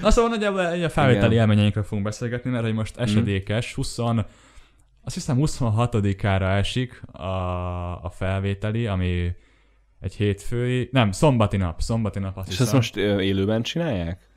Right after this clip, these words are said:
Speaker 2: Mondjuk, de, mert általános ugye van,
Speaker 1: Azt hiszem,
Speaker 2: szóval
Speaker 1: élőben.
Speaker 2: gondolom, ezt így személyesen
Speaker 1: Azt hiszem,
Speaker 2: csinálják.
Speaker 1: élőben csinálják, de ebben nem vagyok
Speaker 2: A-
Speaker 1: biztos. Gondolom, igen. Fe-,
Speaker 2: Jó,
Speaker 1: feltételezem,
Speaker 2: mindegy. A
Speaker 1: hogy
Speaker 2: lényeg,
Speaker 1: igen.
Speaker 2: a lényeg, hogy most, most van, most esedékes.
Speaker 1: És hogy nem tudjuk, hogy egyébként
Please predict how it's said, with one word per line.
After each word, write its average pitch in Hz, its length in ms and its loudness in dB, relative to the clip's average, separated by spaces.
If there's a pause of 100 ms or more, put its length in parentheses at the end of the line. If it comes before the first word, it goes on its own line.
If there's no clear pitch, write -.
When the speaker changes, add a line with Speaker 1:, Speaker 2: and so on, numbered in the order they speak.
(680)
Speaker 2:
Mondjuk, 117 340 2
de, 139 220 6
mert 107 220 2
általános 123 460 0
ugye 139 140 0
van, 147 180 -2
Speaker 1:
Azt 120 40 2
hiszem, 104 260 2
Speaker 2:
szóval 113 200 -2
Speaker 1:
élőben. 110 260 0
Speaker 2:
gondolom, 120 220 2
ezt - 240 -4
így 123 120 -2
személyesen 98 420 -6
Speaker 1:
Azt 95 80 -4
hiszem, - 220 -2
Speaker 2:
csinálják. 90 240 0
Speaker 1:
élőben 90 140 0
csinálják, 85 520 -4
de 120 100 -4
ebben 185 160 -4
nem 269 100 -6
vagyok 98 180 2
Speaker 2:
A- 101 100 2
Speaker 1:
biztos. 107 280 2
Gondolom, 110 360 0
igen. 85 180 -4
Fe-, 80 320 -10
Speaker 2:
Jó, - 0 -
Speaker 1:
feltételezem, 131 320 4
Speaker 2:
mindegy. 113 300 6
A - 40 2
Speaker 1:
hogy 139 80 2
Speaker 2:
lényeg, 175 240 2
Speaker 1:
igen. 104 140 0
Speaker 2:
a - 40 0
lényeg, 117 340 0
hogy 120 180 -4
most, 104 380 -8
most - 280 -12
van, 101 200 -4
most 101 260 -8
esedékes. 104 720 -4
Speaker 1:
És 143 120 0
hogy 196 100 0
nem 330 100 -4
tudjuk, 113 260 0
hogy 110 100 -4
egyébként 101 440 -4